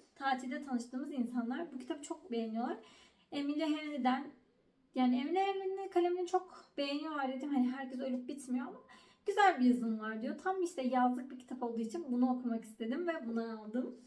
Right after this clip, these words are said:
Daha sonra Murat Ekşi'den gel-, beni biliyorsunuz ki ben bilgisayar mühendisiyim ve hacker'la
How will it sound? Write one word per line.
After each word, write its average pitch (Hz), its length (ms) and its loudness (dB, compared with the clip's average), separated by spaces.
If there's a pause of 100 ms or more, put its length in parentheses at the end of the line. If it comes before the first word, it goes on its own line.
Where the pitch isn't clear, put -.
(2500)
Daha 311 200 6
sonra 339 360 4
Murat 302 340 -2
Ekşi'den 277 460 0
gel-, 254 260 -2
beni 262 200 -4
biliyorsunuz 311 480 -4
ki 294 100 -2
ben 269 300 -4
bilgisayar 262 420 0
mühendisiyim 247 520 -2
ve 262 160 0
hacker'la 226 500 0